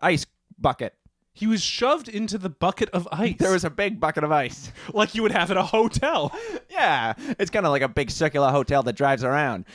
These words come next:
Speaker 1: And he was jammed into it.
Speaker 2: Wow. Uh, and, and what shape was he in? Was he limb-, we're dealing with a limbless case ourselves. Was he chopped up?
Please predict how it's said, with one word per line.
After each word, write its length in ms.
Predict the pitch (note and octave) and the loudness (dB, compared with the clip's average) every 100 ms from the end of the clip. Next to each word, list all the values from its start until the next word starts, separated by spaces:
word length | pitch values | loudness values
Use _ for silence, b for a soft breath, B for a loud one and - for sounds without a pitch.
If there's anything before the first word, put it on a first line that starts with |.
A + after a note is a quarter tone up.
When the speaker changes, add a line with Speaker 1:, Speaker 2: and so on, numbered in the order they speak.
| B | B
Speaker 1:
And 80 | C#3+ | 0
he 80 | E3+ | 2
was 140 | D3+ | 0
jammed 580 | F#2+ G2 D3 F3+ F3 C#3+ | -4 -6 -2 0 0 0
into 280 | F3+ D3+ A2+ | 0 0 -2
it. 140 | F2 - _ _ _ _ _ _ | -6 -14 _ _ _ _ _ _
Speaker 2:
Wow. 260 | D#3 G#3+ B3 | -6 0 0
Uh, 120 | F3 | 2
and, 560 | F#3 F3+ E3 F3 E3 D#3+ | 0 -2 0 0 0 -4
and 300 | D3+ D#3 C3+ | -6 -6 0
what 220 | F3 G3 | -2 0
shape 280 | - G3+ F#3+ | -2 -2 -2
was 180 | E3+ | -6
he 180 | - F3 | -6 -4
in? 260 | G#3+ B2 A#2 C#3 | -4 -6 -14 -12
Was 180 | D3 | -10
he 140 | - F#3+ | -8 -4
limb-, 340 | D#3 G3+ F#3 | -2 -2 0
we're 160 | E3 A#3+ | 2 2
dealing 260 | A#3 B3 G3 | 2 0 0
with 140 | E3+ | 0
a 60 | D3 | 0
limbless 400 | D#3 F#3+ E3+ - | 0 0 -2 -2
case 260 | F#3 E3+ C#3+ | -4 -2 -2
ourselves. 500 | C3 G#3 C#3+ D3+ - - | -4 -4 -6 -6 -14 -10
Was 140 | D3 | -8
he 80 | F#3+ | -6
chopped 320 | - G3 - | -2 -2 0
up? 200 | F3+ - | -2 -2